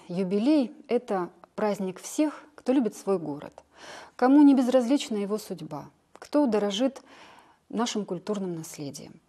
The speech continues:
Другими словами, Б Т В — это телеканал о нашем общем прошлом, общем настоящем, в строительстве нашего общего будущего. Что касается будущего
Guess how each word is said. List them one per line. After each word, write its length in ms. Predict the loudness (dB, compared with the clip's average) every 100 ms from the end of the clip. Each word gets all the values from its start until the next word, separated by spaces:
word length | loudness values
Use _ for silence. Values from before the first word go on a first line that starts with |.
| _ _ _ _ _ _
Другими 300 | -2 0 0
словами, 420 | -2 -2 0 2 0
Б 200 | -2 -2
Т 180 | -4
В — 280 | 0 0 0 -4 _ _ _ _ _ _ -20 -18 -20 -20 -20 _ _ _ _
это 220 | 0 0
телеканал 580 | -2 -2 0 -2 0 0
о 100 | 0
нашем 420 | -2 -2 -2 -4 -2
общем 340 | -4 -4 -6 -6
прошлом, 520 | 0 0 0 -8 -14 _ _ _ _
общем 420 | -2 -2 -2 -6
настоящем, 840 | -6 -8 -8 -4 -4 -4 -8 -12 -16 _ _ _ -20 -20 -20
в 40 | -2
строительстве 600 | 4 4 4 -6 -8 -8
нашего 480 | -6 -8 -10 -14 -8
общего 560 | 0 0 0 -8 -8 -10 -10
будущего. 640 | -6 -4 -4 -6 -10 -12 -20 _ _ _ _ -20 -18 -20 -20 -20 _
Что 220 | 4 6 8
касается 480 | 6 6 4 4
будущего 680 | 2 2 0 0 2 2 0